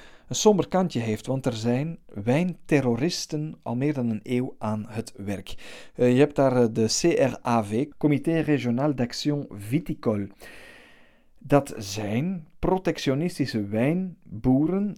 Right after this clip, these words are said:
die het niet begrepen hebben op alles wat uit het buitenland komt. Zo kan je het eigenlijk, eh, bekijken. Ze eisen vaste prijzen voor de wijnopbrengsten in het zuiden.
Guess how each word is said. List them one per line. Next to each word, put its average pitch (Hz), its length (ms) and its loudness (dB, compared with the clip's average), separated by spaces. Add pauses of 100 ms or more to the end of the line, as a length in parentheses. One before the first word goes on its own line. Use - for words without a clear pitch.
die 135 120 4
het 147 80 2
niet 196 160 4
begrepen 175 440 4
hebben 165 220 6
op - 120 -2
alles 202 300 4
wat 160 140 -4
uit 143 120 2
het 120 140 -2
buitenland 101 500 -2
komt. 92 280 -6
Zo 143 80 -2
kan 147 140 -2
je 131 60 0
het 123 120 -2
eigenlijk, 113 380 -2
eh, 101 160 0
bekijken. 110 520 -2
Ze 117 180 0
eisen 139 500 2
vaste 180 380 4
prijzen 156 480 2 (260)
voor 139 260 2
de 120 120 2
wijnopbrengsten 135 760 2 (100)
in 208 140 0
het 160 180 0
zuiden. 147 460 2